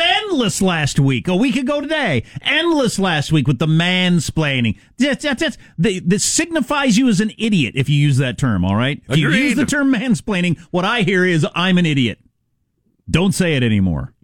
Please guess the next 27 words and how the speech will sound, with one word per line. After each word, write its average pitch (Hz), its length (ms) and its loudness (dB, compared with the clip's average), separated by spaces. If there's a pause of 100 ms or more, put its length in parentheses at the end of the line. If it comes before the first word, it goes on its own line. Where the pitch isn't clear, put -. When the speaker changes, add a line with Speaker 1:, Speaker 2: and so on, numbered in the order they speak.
(800)
Speaker 2:
You 175 180 0
gotta 143 240 -2
play 82 240 -4
this 78 200 -6
for 71 260 -4
me. 73 140 -2
Clip - 340 -4
number 85 200 -2
five. 73 380 -2
Cory 147 340 0
Booker, 90 420 -2
who 104 160 0
just 110 320 -2
put, - 280 -2
you 302 220 0
thought 269 360 -4
his 151 240 0
Spartacus - 840 -2
moment 233 380 0 (560)
during 185 240 0
the 127 80 -2
Kavanaugh 196 540 -2
hearings 240 400 0
was 226 160 2
ridiculous? 240 560 0 (300)
Cory 339 420 0
Booker 220 560 -2